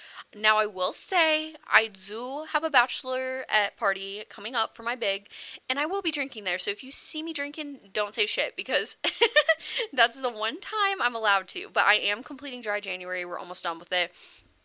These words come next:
And so that's gonna be my next time. I'm telling myself the next time after that is gonna be my friend's twenty-first, and then my bachelorette,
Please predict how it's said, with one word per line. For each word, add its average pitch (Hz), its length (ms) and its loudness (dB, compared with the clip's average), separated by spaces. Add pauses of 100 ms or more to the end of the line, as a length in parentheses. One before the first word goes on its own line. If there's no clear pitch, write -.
(440)
And 180 440 2 (100)
so 180 460 6 (100)
that's 180 320 4
gonna 254 140 -4
be 277 100 0
my 277 80 4
next 208 240 4
time. 208 200 2 (320)
I'm 220 160 2
telling 214 300 0
myself 277 320 -2
the 247 80 -10
next 220 240 -6
time 233 320 -4
after 196 260 -6 (140)
that 180 440 4 (120)
is 202 160 -6
gonna 208 160 -10
be 196 140 -10
my 180 320 -2
friend's 180 420 -4
twenty-first, 196 880 -4 (400)
and 208 160 0
then 196 260 -4
my 170 220 4
bachelorette, 98 600 0